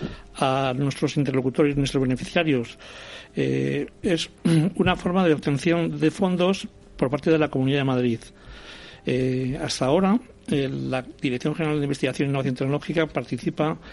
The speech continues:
en el periodo de programación dos mil catorce dos mil veinte, participa en tres, mm, programas operativos, el programa operativo feder, que todas las ayudas que acabamos de comentar de, mm, dirigidas al sector empresarial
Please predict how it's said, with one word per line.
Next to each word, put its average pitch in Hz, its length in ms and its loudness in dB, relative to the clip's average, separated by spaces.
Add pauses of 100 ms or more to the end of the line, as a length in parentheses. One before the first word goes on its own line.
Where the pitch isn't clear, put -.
(520)
en 131 640 -4
el 127 120 0
periodo 135 240 0
de 147 80 4
programación 143 720 0
dos 131 120 -2
mil 139 120 0
catorce 135 280 0
dos 131 100 2
mil 135 140 2
veinte, 147 380 2
participa 143 680 -2
en 131 120 -2
tres, 135 460 -2
mm, 131 500 2
programas 135 320 -2
operativos, 151 640 0 (520)
el 131 80 -2
programa 123 220 0
operativo 131 380 2
feder, 170 440 4 (600)
que - 120 -4
todas 160 200 2
las - 80 2
ayudas 170 180 4
que 175 60 -2
acabamos 156 320 2
de 151 80 4
comentar 143 500 2 (560)
de, 131 520 0
mm, 131 400 2
dirigidas 131 440 0
al 139 80 0
sector 139 260 -2
empresarial 147 520 0